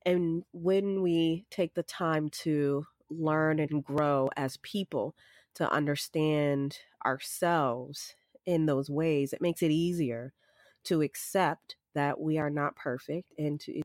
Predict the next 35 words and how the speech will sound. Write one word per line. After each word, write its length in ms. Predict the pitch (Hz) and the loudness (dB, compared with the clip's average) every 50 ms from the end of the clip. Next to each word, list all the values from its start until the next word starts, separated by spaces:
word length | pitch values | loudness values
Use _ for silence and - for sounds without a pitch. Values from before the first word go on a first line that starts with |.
| - | -6
it 100 | - 156 | -4 -2
makes 220 | 160 151 147 - 156 | 0 -2 0 0 -2
it 60 | 151 | 0
easier 280 | 151 160 156 156 151 147 | 0 0 2 2 0 0
to 200 | - - 151 143 | 0 -2 -2 -2
accept 500 | 143 - - - - 180 175 - _ - | -2 -4 -4 -2 0 0 0 -2 _ -2
that 240 | 143 139 139 - - _ - - _ _ _ _ | 0 0 0 -2 -6 _ -20 -20 _ _ _ _
we 160 | - 170 160 156 | 0 2 2 4
actu-, 380 | 151 147 151 - - - - 170 | 4 2 0 -2 -4 -6 -2 -2
because 360 | 165 - - 220 226 254 226 | -2 0 2 2 2 2 2
we're 140 | 196 202 190 | 2 2 4
not 220 | 190 170 190 - | 4 2 2 2
perfect 460 | 190 160 139 - - 131 151 - - | 2 0 0 0 0 -2 -2 -2 -2
and 120 | 156 147 147 | -2 -2 -2
because 320 | 143 - - 175 185 190 | -2 0 0 0 0 0
we 140 | 185 190 175 | -2 -4 -2
do 180 | 160 170 175 | 0 0 0
certain 420 | 170 - - 165 165 - - 180 180 - | 0 0 0 -2 -2 -2 -4 -8 -6 -2
things, 380 | - 185 190 160 139 143 147 - | -2 0 2 2 0 0 -2 -2
that 160 | 147 - - | -4 -4 -2
we 120 | 165 160 | -2 -2
actually 320 | 156 147 - - - 147 151 | -2 -2 -2 -4 -4 -2 -2
have 160 | 156 151 - - | -2 -2 -2 -2
to 80 | 151 | 0
manage 580 | 151 147 147 160 190 208 202 170 143 139 135 - - | 2 2 4 4 4 2 2 0 -2 -4 -6 -6 -6
ourselves. 580 | - 139 - - - 139 - - - - - - _ _ _ _ _ _ - | -8 -8 -8 -8 -10 -8 -8 -8 -10 -12 -16 -20 _ _ _ _ _ _ -2
And 180 | 190 190 185 - - | 0 0 0 0 0
if 200 | 208 214 - 214 | 0 0 0 0
we 180 | 196 214 208 | 0 2 2
are 140 | 202 190 185 | 4 4 2
not 240 | 190 185 185 - 175 | 2 2 2 2 2
managing 500 | 165 170 175 190 196 185 151 143 135 127 | 2 2 2 2 2 0 0 -2 -2 -4
ourselves, 800 | 123 127 127 - - - 127 123 127 131 131 123 - - - - _ _ _ _ _ - | -6 -8 -10 -10 -8 -8 -8 -6 -6 -6 -6 -6 -8 -12 -18 -20 _ _ _ _ _ -8
we 240 | 160 170 165 156 160 | -2 0 2 2 4
are 460 | 156 151 147 143 143 139 143 156 | 4 4 4 4 2 2 0 -2